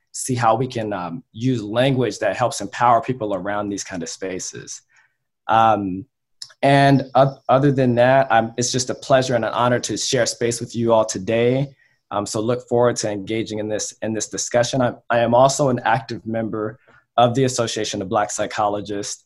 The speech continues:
um, as well as some other national, uh, associations, such as, uh, the American Psychological Association, um, which, which includes some specific divisions, um, such as the Society of Counseling Psychology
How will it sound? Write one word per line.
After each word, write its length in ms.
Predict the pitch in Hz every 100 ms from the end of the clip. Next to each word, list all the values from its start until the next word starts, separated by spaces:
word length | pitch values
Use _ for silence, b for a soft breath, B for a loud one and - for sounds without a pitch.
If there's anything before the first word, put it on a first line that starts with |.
| _ _ _ 98
um, 240 | 104 95
as 180 | 120 117
well 180 | 127 131
as 120 | 127
some 180 | 127 117
other 200 | 117 117
national, 680 | 113 113 - 110 101 - - _ 104
uh, 60 |
associations, 800 | 95 - 113 - 110 107 107 101
such 200 | - - 107
as, 160 | 98
uh, 140 | 98 92
the 120 | 98
American 500 | 104 110 110 - 101
Psychological 800 | 110 101 98 98 - 92 - _ _ _ _ _ -
Association, 880 | - 117 107 - 101 98 101 101 95
um, 380 | 85 82 71 - _ - -
which, 340 | 127 123 - _ _ -
which 200 | 117 120
includes 360 | 117 135 127 -
some 140 | 113
specific 480 | - 113 131 120 110
divisions, 640 | 101 117 113 107 107 92
um, 340 | 90 82 82
such 260 | - 110 113
as 80 | 101
the 80 | 101
Society 420 | 113 - 117 110
of 80 | 107
Counseling 280 | 110 107 104
Psychology 800 | 107 110 107 107 104 101 101